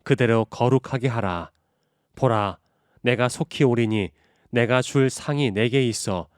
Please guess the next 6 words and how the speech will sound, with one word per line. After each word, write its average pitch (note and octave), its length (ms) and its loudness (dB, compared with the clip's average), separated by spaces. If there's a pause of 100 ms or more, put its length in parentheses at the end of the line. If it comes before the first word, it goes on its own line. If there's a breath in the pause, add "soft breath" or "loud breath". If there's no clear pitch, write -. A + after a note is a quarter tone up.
(240)
각 B2+ 220 -2
사람에게 A2 640 -2 (260 soft breath)
그가 B2 340 0
행한 C#3+ 400 -2
대로 C3 240 2
갚아주리라. B2 880 -4